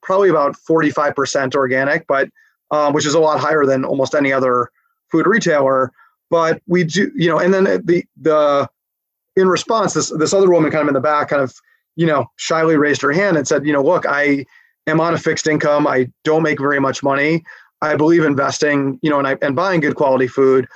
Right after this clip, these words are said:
but I can't afford all organic." And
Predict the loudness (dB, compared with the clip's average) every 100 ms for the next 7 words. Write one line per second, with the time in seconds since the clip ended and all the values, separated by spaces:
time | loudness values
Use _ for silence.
0 | -20 -6 -2 0 0 0 -2 0 0 2
1 | 2 0 0 -2 -2 -4 -2 -2 -2 -2
2 | -4